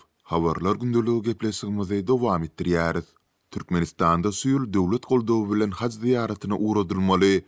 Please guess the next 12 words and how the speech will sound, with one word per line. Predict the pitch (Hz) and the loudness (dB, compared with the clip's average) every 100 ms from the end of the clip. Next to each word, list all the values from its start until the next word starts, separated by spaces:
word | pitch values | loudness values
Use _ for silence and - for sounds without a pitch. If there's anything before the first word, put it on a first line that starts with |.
| _ _ | _ _
mümkin | 98 87 - 123 | 0 0 -2 0
adamlaryň | 117 110 98 90 82 76 - | 0 2 2 2 0 -4 -8
üç | - | -4
arka | 135 - 113 | -4 -2 -4
garandaşlarynyň | 110 113 104 95 - 85 85 98 | 0 0 0 -4 -2 -2 0 0
arasynda | 110 107 - 113 104 107 92 - _ | 0 -2 -4 0 4 4 2 -6 _
jenaýat | 98 92 80 90 - | 2 4 4 2 2
jogapkärçiligine | 127 127 117 113 - 104 104 101 107 | 0 0 0 0 -2 -2 0 0 -2
çekilenleriň | - 104 107 98 92 92 95 82 | -4 -6 0 2 2 2 0 2
barlygy | 95 110 117 113 107 | 2 2 0 0 0
ýa | 98 87 | 0 2
ýoklugy | 101 107 95 92 | 2 0 -2 -2